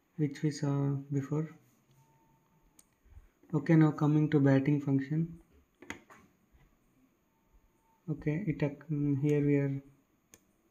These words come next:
loading our camera and setting its width and height.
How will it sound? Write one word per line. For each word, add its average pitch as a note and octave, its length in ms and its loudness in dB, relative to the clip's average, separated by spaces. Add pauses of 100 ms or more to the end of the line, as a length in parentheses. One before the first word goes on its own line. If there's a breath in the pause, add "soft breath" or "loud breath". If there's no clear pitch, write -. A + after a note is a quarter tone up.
(280)
loading C#3+ 380 2
our C#3 120 2
camera C#3 480 2 (560 soft breath)
and C#3+ 180 0
setting D3 340 0
its C#3 180 -4
width C#3 280 0
and C#3 180 0
height. C#3+ 340 -4